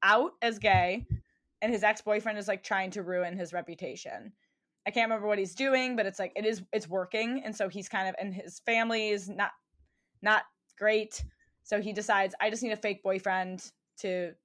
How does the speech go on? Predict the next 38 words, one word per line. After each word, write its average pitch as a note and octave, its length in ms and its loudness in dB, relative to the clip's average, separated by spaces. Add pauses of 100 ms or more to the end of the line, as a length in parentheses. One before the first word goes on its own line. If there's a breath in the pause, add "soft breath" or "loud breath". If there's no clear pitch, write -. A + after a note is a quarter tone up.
(260)
just G3+ 220 -2
get G#3+ 140 6
everyone A#3+ 220 4
to A#3+ 60 4
get G#3+ 120 4
off G3+ 160 2
my G#3 100 -2
fucking F#3 320 -6
back. B2 340 -4
Like, F#3+ 240 -2
they'll G#3+ 120 4
think G#3 240 -4
I've F#3+ 140 0
moved F3+ 260 -4
on A#3+ 220 6
from A#3+ 140 -4
my, G3+ 160 -2
my G3+ 140 0
ex-boyfriend B3+ 520 2
will C#4 80 2
think C4+ 180 -4
I've B3+ 120 0
moved B3 220 0
on. G3+ 300 6 (400 soft breath)
Maybe G#3 180 2
he'll A#3+ 140 2
leave A3+ 180 0
me A#3 100 0
alone. F#3 500 2
The G3 100 -4
N G#3 100 0
H A#3+ 180 -2
L G#3 120 6
will G#3 100 0
be G#3 120 0
happy F#3+ 320 2
that, F#3 180 -2
like, F3+ 220 -2